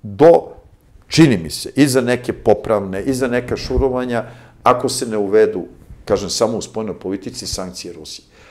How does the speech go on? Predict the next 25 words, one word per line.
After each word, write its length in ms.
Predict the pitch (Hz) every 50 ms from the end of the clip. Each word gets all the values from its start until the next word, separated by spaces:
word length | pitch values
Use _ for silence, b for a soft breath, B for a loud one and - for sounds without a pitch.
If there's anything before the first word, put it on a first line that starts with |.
| b b b _
Ako 260 | - 185 190 - 202
se 180 | - - - 135
uvedu 380 | 113 110 135 147 143 - 107
te 240 | 90 - - 139 117
sankcije, 800 | - - - 120 127 131 127 - - 147 143 135 - - - b b b b b b b b b b b _ _ _ _ _ _ _
to 160 | _ 107 110 101
je 140 | 92 -
kraj 320 | - 104 104 101 90 - -
priče 340 | 87 82 78 - - - - - - - b b b b b b b b b _
i 200 | - 95 92 95
plašim 460 | - 127 151 175 - - - 120 87
se 280 | 82 - - - 85 - - _
da 160 | - 90 80
ako 220 | 87 - - 117
bi 340 | 95 92 98 92 90 87 - -
režim 460 | 95 92 113 147 147 135 143 120 98
formirao 640 | - - 104 87 92 110 123 143 147 135 117 101
vladu 540 | 90 90 101 107 110 123 135 131 117 101 95 -
sa 400 | - - - 107 98 92 90 - - 101 87
Đilasom, 480 | 131 156 175 147 110 - - - 90 71 - - b b b b b b b b b b _
da 120 | 85 92
bi 120 | 90 90 95
to 220 | - - - 160
bio 460 | - 107 98 135 147 160 143 123 110
nagoveštaj 1040 | 92 90 90 104 120 135 139 120 123 123 107 104 95 90 - - - - 92 87 87